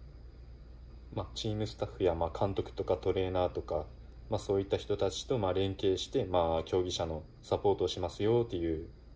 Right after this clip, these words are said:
ことです。まあ、現在日本にはですね、あの、二百五十人以上の、えっと、公認スポーツ栄養士がいますね。はい。都道府県に約、まあ、五人から六人ぐらいの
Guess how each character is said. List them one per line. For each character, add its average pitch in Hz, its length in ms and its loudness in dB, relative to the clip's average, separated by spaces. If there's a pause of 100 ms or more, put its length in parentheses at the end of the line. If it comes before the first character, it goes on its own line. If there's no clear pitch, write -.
(120)
こ - 100 0
と 80 140 0
で 80 80 -8
す。 - 340 -6 (220)
ま 123 100 0
あ、 - 40 2
現 139 180 4
在 131 160 6
日 113 100 4
本 151 240 4
に 147 140 6
は 104 80 8
で 95 100 6
す 101 140 -4
ね、 95 100 0
あ 92 140 2
の、 90 160 0
二 104 100 0
百 131 240 0
五 131 160 4
十 139 180 2
人 143 280 2
以 120 40 0
上 82 360 0 (760)
の、 104 200 0
え 98 60 0
っ 90 40 0
と、 90 100 0
公 104 120 0
認 101 200 2
ス - 60 -8
ポ 104 140 0
ー 101 80 -2
ツ 104 100 0
栄 95 80 8
養 92 140 6
士 85 260 -2
が 104 100 6
い 90 100 2
ま 85 120 0
す 82 140 -6
ね。 82 200 -4
は 87 140 -2
い。 80 60 -6 (500)
都 - 140 -4
道 113 180 4
府 117 140 0
県 110 300 -2
に 117 220 -4 (140)
約、 90 320 -2
ま 87 120 0
あ、 - 20 -4
五 92 180 2
人 98 220 0
か 90 100 0
ら 82 140 0
六 87 240 2
人 92 160 -2
ぐ 90 80 2
ら 82 100 0
い 80 60 -6
の 80 80 -12